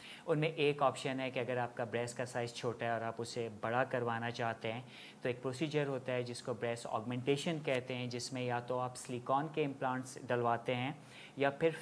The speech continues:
fat के ज़रिए आपके tummy से या हिप से कहीं से भी fat लेके और breast में डाल दिया जाता है। बिल्कुल इसकी मिसाल ऐसी है जैसे गुब्बारे में हवा कम हो गई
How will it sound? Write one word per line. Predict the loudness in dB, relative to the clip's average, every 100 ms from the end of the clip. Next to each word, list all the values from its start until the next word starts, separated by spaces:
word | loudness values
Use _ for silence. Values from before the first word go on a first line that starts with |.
| 4
fat | 6 6 4
के | 0
ज़रिए | 2 0 2
आपके | 0 0 -2
tummy | 0 0 0
से | -2 -2 0
या | 0
हिप | -2 -4
से | -2 -4
कहीं | -2 -6
से | -4 -4
भी | -4
fat | -4 -6 0
लेके | 0 2 2 2 -2 -14 -6 4
और | 6 6 0 -12
breast | 4 8 8 6
में | 2
डाल | 6 6
दिया | 6 4
जाता | 4 2 2 0
है। | 2
बिल्कुल | 0 2 2
इसकी | 2 0
मिसाल | 0 2 4
ऐसी | 4 0 0
है | 0
जैसे | 0 -2 0
गुब्बारे | 2 2 2 2
में | 0
हवा | 0 0 0 0 -4 -20 -20 -20 -20 -20 -20 -20 -20 -20 -12 4
कम | 6 6
हो | 4
गई | 4 0